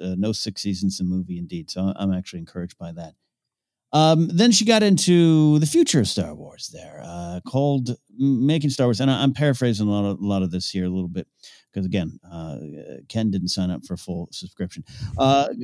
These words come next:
g-, she called Making Star Wars a, quote, "ongoing process," and says the focus had been on, quote, "finishing the saga."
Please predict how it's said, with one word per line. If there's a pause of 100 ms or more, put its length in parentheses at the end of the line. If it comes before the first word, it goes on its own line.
(100)
g-,
she
called
Making
Star
Wars
a,
quote,
"ongoing
process,"
and
says
the
focus
had
been
on,
quote,
"finishing
the
saga."